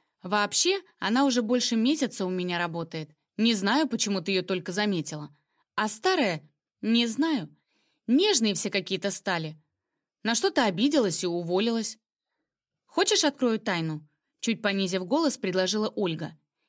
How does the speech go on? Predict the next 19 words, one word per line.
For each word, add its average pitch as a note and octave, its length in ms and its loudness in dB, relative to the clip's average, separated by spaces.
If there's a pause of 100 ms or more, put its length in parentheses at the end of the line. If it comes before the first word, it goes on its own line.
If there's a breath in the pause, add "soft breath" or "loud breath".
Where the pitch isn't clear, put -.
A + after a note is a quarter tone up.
(180)
«Если A3 420 0
давать F#3+ 400 0
своим F3 260 -4
сотрудникам E3+ 760 -6
обедать, F3 680 -4 (260)
не A#3 240 2
звонить A3 500 0
им D#3+ 120 0
по E3+ 100 -6
выходным E3+ 720 -2 (160 soft breath)
и A#3+ 100 2
не A#3 140 4
заставлять A3 680 -2
каждые E3 540 -2
пять F3+ 360 -4
минут E3+ 360 -4
варить E3 300 -4
тебе D#3+ 240 -6
кофе, A3+ 480 -4